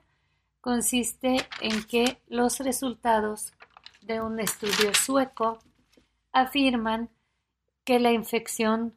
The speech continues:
por sars cov, covid dos provee inmunidad de largo plazo y que la proporción de personas inmunes podría ser mucho mayor a lo observado por,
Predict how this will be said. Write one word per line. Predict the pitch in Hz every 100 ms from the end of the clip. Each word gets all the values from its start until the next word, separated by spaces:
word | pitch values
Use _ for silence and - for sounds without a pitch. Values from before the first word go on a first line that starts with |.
| _ -
por | 202 -
sars | 214 196 -
cov, | - 220 208 214 196 - _ _ _ _ _ _
covid | 226 208 214 208 - _ _ _ _
dos | 190 208 233 - - _ _ _ - _
provee | - 233 233 240 240 247 - _
inmunidad | 247 269 277 254 220 202 196 190 - -
de | 214
largo | 214 220 226 220
plazo | 220 202 185 - 208 - _ _ _ _ _ _
y | - 254
que | 254 233
la | 226
proporción | 226 226 233 226 - 254 262 285 -
de | 226
personas | 226 220 196 220 220 226 214
inmunes | 226 226 226 226 214
podría | - 226 226 220
ser | 214 220 208
mucho | 226 269 277
mayor | 240 220 208 214 220 -
a |
lo | 208 190
observado | - - 208 196 208 196 196 - _ _ _ _ _ _ _ _ _
por, | 233 214 233 208